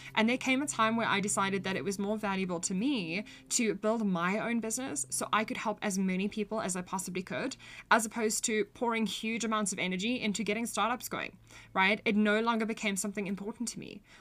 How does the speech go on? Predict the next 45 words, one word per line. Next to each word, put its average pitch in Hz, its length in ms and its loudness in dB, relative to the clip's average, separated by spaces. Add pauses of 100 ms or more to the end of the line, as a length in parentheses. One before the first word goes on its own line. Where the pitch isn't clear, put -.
What 208 180 4
was 208 160 2
more 208 280 4
important 202 440 0
was 196 120 0
serving 202 280 0
my 190 160 0
own 240 120 0
clients - 440 -6
and 196 220 0
deepening 233 440 0
the 202 60 2
message 190 360 -4
that 190 100 -4
I've 185 160 -4
got, 208 300 0
building 208 320 2
momentum 202 420 -2
there. 202 220 -8 (340)
So 220 160 2
I 214 40 4
started 220 300 2
to 226 60 -4
say 214 160 2
no. 233 220 -2 (500)
And 196 120 4
on 202 100 6
average, 220 340 6
I 220 140 4
say 226 200 2
no 214 220 2
to 220 180 -2
probably 233 340 0
about 220 260 2
eighty 208 240 0
percent 208 280 -4
of 202 60 -2
the 190 80 0
requests 175 400 -2
that 190 160 -4
come 202 180 -2
through 196 180 -2
my 190 120 2
inbox 180 480 0
for, 196 260 2